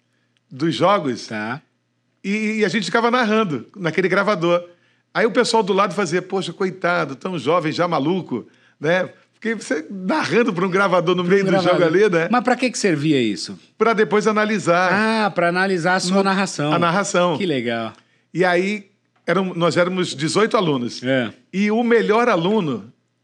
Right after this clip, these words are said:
Speaker 1: ganharia uma bolsa numa rádio chamada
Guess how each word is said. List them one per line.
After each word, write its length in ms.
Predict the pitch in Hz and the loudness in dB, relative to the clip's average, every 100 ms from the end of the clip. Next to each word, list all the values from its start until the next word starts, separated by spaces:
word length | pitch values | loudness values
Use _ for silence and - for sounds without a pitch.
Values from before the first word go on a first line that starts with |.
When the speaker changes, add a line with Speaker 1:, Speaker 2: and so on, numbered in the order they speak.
| - | -8
Speaker 1:
ganharia 760 | 147 185 180 156 185 196 202 - _ _ - | -4 -2 0 0 0 -2 -4 -12 _ _ -12
uma 200 | 165 190 | -4 -2
bolsa 460 | 151 160 202 - 151 | 0 0 0 -2 -4
numa 220 | 156 143 | -2 -2
rádio 240 | 151 165 | -2 -2
chamada 340 | 170 165 156 | -4 -2 -4